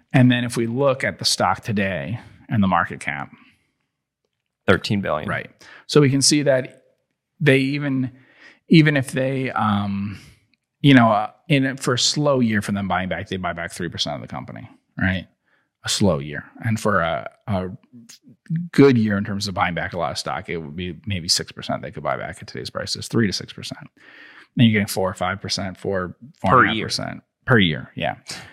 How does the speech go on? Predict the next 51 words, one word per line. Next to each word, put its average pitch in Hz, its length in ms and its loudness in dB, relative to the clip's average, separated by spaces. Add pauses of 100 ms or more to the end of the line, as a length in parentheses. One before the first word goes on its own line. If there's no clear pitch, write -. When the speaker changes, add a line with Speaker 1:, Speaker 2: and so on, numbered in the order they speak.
(140)
Speaker 1:
If 151 160 8
you 170 80 8
look 170 160 2
at 151 80 -4
the 135 80 0
income 135 240 0
statement, 95 260 -2
you 101 80 -6
can 101 120 -6
see 113 180 0
that 67 320 0
because, 98 440 -6
uh, 90 240 -2
it'll 101 200 -8
show 101 240 -4
the, 87 360 -8 (120)
uh, 117 80 -6
shares 107 320 2
diluted, 98 480 -6
diluted 92 320 -4
Speaker 2:
Mm-hmm. - 60 -4
Speaker 1:
shares 95 240 -2
at 92 40 -16
the 80 60 -8
bottom 87 320 2
Speaker 2:
Yeah. 76 180 -6
Speaker 1:
there. - 20 -8
They, 92 200 -4
they 92 300 -6
took 107 180 -6
it 95 40 -8
down 90 200 -2
from 82 320 -8 (220)
two 107 180 2
hundred 90 160 -2
seventy, 90 480 -6
right? 92 280 -6 (100)
Speaker 2:
Yep. 98 200 -4 (140)
Speaker 1:
Two - 100 -6
sixteen. 95 640 -6 (400)
And 113 160 6
that's 113 160 -2 (160)
also 107 260 0
with 101 240 -8
covid 95 340 -6
stopping 92 360 -2
them 85 100 -8
for 85 160 -10
a 80 60 -10
year, 85 140 -10
basically. 107 600 -6